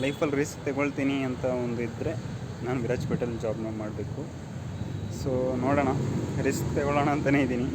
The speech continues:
ಯಾಕಂದರೆ ನನ್ನ ರಿಯಲ್ ಕಂಟೆಂಟ್ಸು ಅದೆಲ್ಲ ನಿಮಗೆ ನಮ್ಮ ಮನೆಯದೇ ಬೆಸ್ಟ್ ಅನ್ಕೋತೀನಿ. ಯಾಕಂದರೆ ಬ್ಯಾಂಗ್ಳೂರ್ ವ್ಲಾಗ್ಸ್ ನೀವು ಏನಂತ ನೋಡ್ತೀರಾ, ಬ್ಯಾಂಗ್ಳೂರ್ ನೀವು ನೋಡಿರೋಂಥದ್ನೇ ಪುನಃ ತೋರಿಸೋದು ಯಾಕೆ ಅಂತ. So,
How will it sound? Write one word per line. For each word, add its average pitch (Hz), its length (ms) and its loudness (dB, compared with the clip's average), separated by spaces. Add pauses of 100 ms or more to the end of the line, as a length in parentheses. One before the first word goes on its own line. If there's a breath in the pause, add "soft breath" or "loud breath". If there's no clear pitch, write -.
ಯಾಕಂದರೆ 151 360 2 (1400)
ನನ್ನ 156 380 4
ರಿಯಲ್ 180 280 4
ಕಂಟೆಂಟ್ಸು 156 500 4 (100)
ಅದೆಲ್ಲ 143 240 6 (120)
ನಿಮಗೆ 135 220 2 (120)
ನಮ್ಮ 120 120 2 (120)
ಮನೆಯದೇ 143 400 2 (200)
ಬೆಸ್ಟ್ - 300 0
ಅನ್ಕೋತೀನಿ. 113 540 -2
ಯಾಕಂದರೆ 127 300 -2 (140)
ಬ್ಯಾಂಗ್ಳೂರ್ 165 420 2
ವ್ಲಾಗ್ಸ್ 147 340 0
ನೀವು 135 200 -2
ಏನಂತ 131 260 0 (120)
ನೋಡ್ತೀರಾ, 110 300 -4 (120)
ಬ್ಯಾಂಗ್ಳೂರ್ 135 540 0
ನೀವು 123 120 0 (100)
ನೋಡಿರೋಂಥದ್ನೇ 123 640 2 (960)
ಪುನಃ 131 220 4
ತೋರಿಸೋದು 113 360 4
ಯಾಕೆ 104 220 4
ಅಂತ. 107 160 2 (400)
So, 110 160 -2